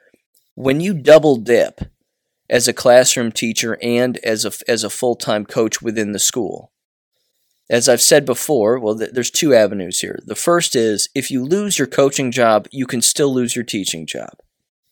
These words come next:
That's number one. And number two, many coaches who are coaches and school teachers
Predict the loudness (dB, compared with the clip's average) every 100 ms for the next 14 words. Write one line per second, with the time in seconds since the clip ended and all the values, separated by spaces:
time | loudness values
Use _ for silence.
0 | _ _ _ _ 0 0 -2 0 0 -2
1 | -6 -12 _ _ _ _ _ _ -2 0
2 | 0 -2 -4 0 0 0 -4 -10 _ _
3 | _ _ _ _ _ _ _ _ _ _
4 | _ _ _ _ _ _ -4 0 2 0
5 | 4 4 4 -2 -6 -8 -10 _ _ _
6 | _ _ 0 2 2 2 0 0 -2 -2
7 | -2 -2 -2 -2 -4 -2 -4 -4 -6 -6